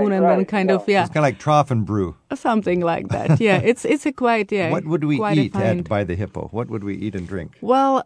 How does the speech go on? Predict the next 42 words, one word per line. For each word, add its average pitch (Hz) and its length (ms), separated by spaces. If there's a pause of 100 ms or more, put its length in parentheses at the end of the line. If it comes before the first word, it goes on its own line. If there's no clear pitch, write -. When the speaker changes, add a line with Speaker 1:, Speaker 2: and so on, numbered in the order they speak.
Speaker 2:
um, 196 400
I 262 140
would 349 180
say, 262 140
you 240 120
know, 226 240 (260)
if 196 140
we 226 180
go 220 220
there 180 180
for 180 200
a 180 40
beer, 170 360
and 185 140
we 165 140
go 170 240
quite 190 280
often, 220 480
we 254 180
just 240 260
love 196 260
those 185 280
cheeses 180 460
going 240 320
together, 240 580
like 196 280
that 185 340 (220)
hermelin, 190 1120
we 226 140
call 214 200
it. 226 120
That's 190 180
nakladany 220 720
hermelin. 233 600
That's 202 160
the 202 120
Speaker 1:
Mm-hmm. 196 100
Speaker 2:
one 202 280
what 196 260
you 196 160
have, 190 240 (160)
uh, 175 280